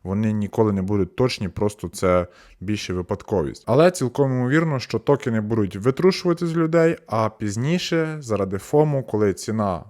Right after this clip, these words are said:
проторгується, опуститься трошки нижче, ще нижче, ще нижче, ще нижче, і всі будуть думати, «На проект вже забили болт, всі попродають», тоді, ймовірно, якщо у команди є план,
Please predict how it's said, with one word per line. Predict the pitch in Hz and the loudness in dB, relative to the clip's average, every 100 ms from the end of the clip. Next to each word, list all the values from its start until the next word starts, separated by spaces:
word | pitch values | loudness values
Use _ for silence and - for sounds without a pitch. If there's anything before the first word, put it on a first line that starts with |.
| _ | _
проторгується, | - 123 - 127 156 165 151 - | -6 -6 -2 -2 0 -2 -2 -4
опуститься | 117 107 107 123 110 85 - | -6 -6 -4 -4 -4 -6 -8
трошки | - 104 - 135 | -6 -6 -4 -4
нижче, | 151 147 - | -4 -4 -8
ще | 90 - 120 | -10 -4 -2
нижче, | 135 127 - 87 | -2 -6 -10 -14
ще | - - 90 | -8 -2 -2
нижче, | 85 82 - | -4 -10 -14
ще | - - 131 | -6 0 0
нижче, | 160 156 - 135 | 0 -4 -8 -10
і | |
всі | 107 - | -10 -8
будуть | 104 95 | -6 -4
думати, | 95 104 92 87 | -2 -4 -4 -4
«На | 92 | -6
проект | 92 110 92 | -4 -2 -2
вже | 82 87 | -2 -8
забили | 87 90 90 87 | -6 -4 -2 -2
болт, | 87 95 85 - | -2 -4 -4 -8
всі | - 98 | -10 -10
попродають», | - - 87 120 170 170 _ | -10 -12 -4 0 0 -4 _
тоді, | 104 98 123 196 | -6 -6 -2 -2
ймовірно, | 185 113 98 110 160 180 | -2 -2 -2 4 6 6
якщо | 120 90 - | 2 0 -2
у | |
команди | 101 107 107 95 87 | -4 -2 -2 -2 0
є | 87 | 0
план, | 90 - 165 | 0 4 4